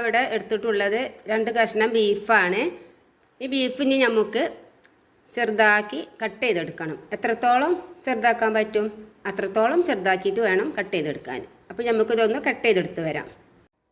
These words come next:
അങ്ങനെ ദാ നമ്മുടെ ബീഫ് ഞാനിവിടെ നല്ലോണം ചെറുതാക്കി കട്ട് ചെയ്തെടുത്തതിന് ശേഷം കഴുകി കുക്കറിലേക്ക് ഇട്ട് കൊടുത്തിട്ടുണ്ട്. ഞാനിവിടെ ഒരു സ്പൂൺ മുളകും പൊടി, അര സ്പൂൺ മഞ്ഞൾപ്പൊടി, പാകത്തിന് ഉപ്പും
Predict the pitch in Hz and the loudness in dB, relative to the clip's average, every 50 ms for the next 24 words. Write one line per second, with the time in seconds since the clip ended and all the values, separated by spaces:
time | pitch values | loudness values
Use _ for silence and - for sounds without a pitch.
0 | _ - - 226 233 254 269 269 269 269 269 262 247 240 233 233 262 247 254 247 | _ -4 2 2 4 4 4 4 2 2 4 2 4 4 4 4 4 2 2 2
1 | 226 226 220 226 254 254 240 226 220 226 220 214 214 220 220 233 233 214 208 202 | 2 2 2 0 0 2 2 4 6 4 4 4 2 2 2 2 2 0 0 -2
2 | 196 196 196 202 214 269 302 - - - _ _ _ _ _ - 208 202 190 196 | -2 -2 -2 -2 -2 -4 -6 -10 -14 -20 _ _ _ _ _ -2 -2 -2 0 0
3 | 196 190 196 196 262 262 233 202 190 196 - 226 226 196 196 185 175 165 190 190 | 0 0 0 0 -2 0 0 0 0 2 4 4 4 4 4 0 -2 -2 0 2
4 | 185 185 185 - 208 226 214 196 180 180 180 180 202 220 220 214 214 196 185 175 | 2 2 0 0 -4 -2 0 0 0 0 0 0 0 0 0 -2 -2 -2 -4 -2
5 | 180 185 180 220 208 - - 175 180 170 170 170 170 160 - 175 170 165 160 151 | -2 -2 -2 -2 -4 -4 -4 -4 -4 -4 -4 -6 -8 -6 -4 -4 -4 -2 -2 -2
6 | 160 156 151 - - - _ _ _ _ _ _ _ - 220 226 226 226 233 233 | -2 -4 -6 -10 -16 -20 _ _ _ _ _ _ _ 0 4 6 6 6 6 4
7 | 220 226 226 - 220 220 214 233 254 233 202 196 185 190 190 190 185 196 202 226 | 0 0 0 0 2 4 4 4 4 2 2 2 0 0 -2 0 -2 0 2 2
8 | 220 190 202 196 - 202 196 202 208 214 196 180 175 175 175 175 170 175 180 185 | 2 2 -2 -6 -6 -4 -2 0 0 0 0 0 0 0 -2 -2 -4 -4 -4 -4
9 | 247 254 240 185 175 175 175 170 175 185 190 208 208 180 - - - 190 226 294 | -2 -2 -2 -2 0 -2 -2 -4 -2 -2 0 0 0 -2 -4 -8 -6 -6 -6 -6